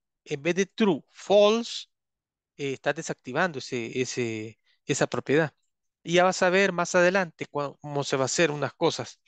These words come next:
Vaya, tengo el formulario, tengo ya el rótulo, pues. Este es un formulario. Tengo mi lienzo. Hoy lo que vamos a hacer es poner una leyenda que diga ingrese datos. Acá.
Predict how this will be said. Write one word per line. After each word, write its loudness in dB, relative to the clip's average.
Vaya, 2
tengo 2
el 2
formulario, -2
tengo -6
ya 0
el -6
rótulo, -4
pues. -20
Este -4
es 2
un -2
formulario. -4
Tengo -2
mi -2
lienzo. 0
Hoy 4
lo -6
que -6
vamos -6
a -6
hacer -4
es -8
poner -2
una -6
leyenda -2
que -4
diga 2
ingrese 0
datos. -6
Acá. -4